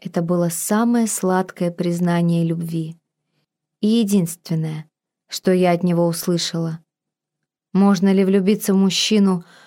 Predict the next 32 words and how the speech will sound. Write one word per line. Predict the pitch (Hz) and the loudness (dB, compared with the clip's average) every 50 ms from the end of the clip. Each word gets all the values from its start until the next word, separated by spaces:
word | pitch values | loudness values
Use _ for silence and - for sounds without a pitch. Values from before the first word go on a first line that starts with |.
| _ _ _ _ _ _ | _ _ _ _ _ _
которого | - 208 202 208 208 202 202 196 196 202 196 | -2 -2 0 2 2 2 2 2 2 2 2
видела | 196 214 190 190 190 190 190 | 2 2 2 2 2 2 2
всего | 180 - - - 202 180 202 208 | 0 -2 -4 -4 -2 0 2 2
несколько | 208 202 202 196 202 - 196 185 185 - 196 190 | 4 4 2 0 0 -2 -4 -4 -2 0 0 2
раз | 196 196 196 185 - | 2 2 0 0 0
за | 196 | 0
две | 180 185 190 208 202 | 0 2 2 2 4
недели? | 196 196 185 180 202 240 262 262 240 196 170 165 - _ _ _ _ _ _ _ _ _ _ _ _ - | 4 2 2 0 0 0 0 0 0 -2 -4 -6 -10 _ _ _ _ _ _ _ _ _ _ _ _ 0
Можно | 190 208 233 233 202 226 226 | 2 4 4 2 2 2 2
ли | 214 214 | 2 2
сходить | - - - 220 214 214 220 202 - | 0 0 0 2 2 2 0 0 0
с | - | 0
ума | 233 226 226 240 226 202 185 | 2 4 4 4 4 2 2
по | - 185 180 | 0 -2 -2
голосу | 180 175 196 190 180 175 175 170 - 175 | 0 2 2 2 2 0 0 -2 -4 -8
в | 170 - | -8 -4
телефонной | - 180 180 180 180 - 185 185 180 180 | -2 -2 -2 0 0 0 0 2 2 0
трубке? | 175 175 196 196 185 170 - - - 175 165 - _ _ _ _ _ - | 0 0 0 0 0 0 -4 -6 -6 -6 -6 -6 _ _ _ _ _ 2
Можно | 196 214 233 233 208 220 226 | 4 4 4 4 4 4 4
ли | 214 220 | 4 4
заниматься | 208 208 226 226 226 226 226 226 226 - - 220 | 4 4 4 4 4 6 4 4 2 0 0 -2
сексом | 202 - - 262 240 247 - - 220 196 202 | 0 0 0 0 0 0 0 0 0 2 2
по | 208 | 0
телефону, | 202 - 214 208 214 202 - - 269 277 277 240 220 190 170 - _ _ _ _ _ | 0 0 2 2 2 0 0 0 2 2 4 4 4 2 0 -2 _ _ _ _ _
кончать | - 214 208 214 202 - 240 226 214 220 - - | 2 2 4 4 2 2 2 0 0 0 -2 0
так, | 277 269 262 - | 0 0 0 -2
что | - - - 220 | -2 0 2 4
небо | 214 226 254 269 240 202 233 247 | 4 4 4 4 4 4 2 2
и | 240 | 2
земля | 226 208 240 247 240 247 262 254 214 | 2 2 2 2 4 4 4 4 4
менялись | 190 185 185 185 190 180 175 175 170 170 - - | 4 4 2 2 2 2 2 0 -2 -2 -2 -2
местами? | 196 185 - - - 196 185 175 175 170 170 165 170 | -2 -2 -2 -2 0 0 2 2 2 0 -2 -4 -6